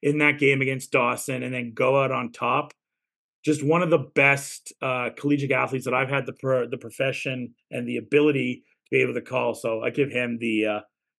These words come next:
the Canadian Amateur Athlete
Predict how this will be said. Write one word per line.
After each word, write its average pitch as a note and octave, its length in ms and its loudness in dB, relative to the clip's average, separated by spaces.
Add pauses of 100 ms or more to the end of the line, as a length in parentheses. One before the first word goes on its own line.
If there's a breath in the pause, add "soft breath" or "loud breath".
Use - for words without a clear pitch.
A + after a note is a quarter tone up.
(300)
the D3 360 2
Canadian D#3 840 2
Amateur A2 520 -4
Athlete G#2+ 440 -4